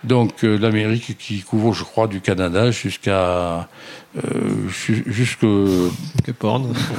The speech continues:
Speaker 1: Oui, jusque Cap Horn, ouais, ouais, c'est ça, ouais. <laughs> Voilà. Donc, euh, c'est envoyé,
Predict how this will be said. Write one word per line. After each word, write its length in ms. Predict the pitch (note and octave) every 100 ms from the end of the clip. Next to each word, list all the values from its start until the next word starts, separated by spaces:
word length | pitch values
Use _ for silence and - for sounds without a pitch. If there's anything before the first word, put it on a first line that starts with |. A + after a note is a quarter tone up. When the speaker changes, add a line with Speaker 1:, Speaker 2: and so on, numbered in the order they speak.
| A2+ A2+
Speaker 1:
Oui, 100 | B2+
jusque 280 | F3 C#3 F2+
Cap 220 | - D#2+
Horn, 280 | D#2 A2 C#3+
ouais, 120 | B2
ouais, 120 | G2 E2+
c'est 180 | -
ça, 80 | B2+
ouais. 220 | D2+ F#2+ C#3
<laughs> 140 | -
Voilà. 320 | G#2+ F#2+ G2+ -
Donc, 420 | C#3 E3 C3+ -
euh, 460 | C#3+ C3+ C3 B2+ A#2
c'est 320 | - E3 G#3
envoyé, 680 | F#3 D3+ C#3 C3 A2 G#2